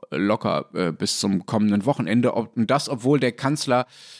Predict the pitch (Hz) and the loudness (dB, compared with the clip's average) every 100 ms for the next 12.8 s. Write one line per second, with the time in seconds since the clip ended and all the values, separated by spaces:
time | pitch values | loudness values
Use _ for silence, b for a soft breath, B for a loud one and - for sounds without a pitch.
0 | B 120 - 127 120 110 113 - 139 - | B -2 0 0 2 0 -2 -4 -4 -2
1 | 131 139 - 104 127 170 123 113 117 110 | 0 -2 -2 0 2 2 0 0 0 2
2 | 117 135 139 90 120 - 117 127 135 117 | 0 0 0 -2 -2 -2 0 0 -2 -2
3 | 113 - 113 113 131 123 _ - 120 120 | -4 -4 -2 0 -2 -2 _ -6 -2 0
4 | 139 117 101 101 101 92 - 104 110 - | 0 0 0 0 0 -2 -4 -8 -8 -6
5 | 98 110 110 107 101 - 113 110 B B | -6 -2 -2 -4 -4 0 0 -2 B B
6 | B 110 107 110 131 151 - - 208 127 | B -2 0 2 0 0 -4 -2 -2 0
7 | 101 - 101 101 117 123 131 - 87 - | -4 -4 -6 -4 -2 0 0 -2 -2 -2
8 | 120 117 127 - 131 147 160 160 160 180 | -4 -4 -2 0 -2 -2 -2 -2 -6 -10
9 | 127 - 135 139 127 139 139 135 - - | -6 -2 0 0 0 0 0 0 -4 -6
10 | 107 - 123 104 113 117 - 110 - 117 | -6 -2 -2 0 -4 -6 -8 -6 -6 -4
11 | 110 - 120 113 117 - 117 101 110 - | -4 -4 -4 -2 -4 -2 -2 -2 -4 -4
12 | - 117 107 - 110 120 113 | -4 -2 -2 -2 -2 -2 -4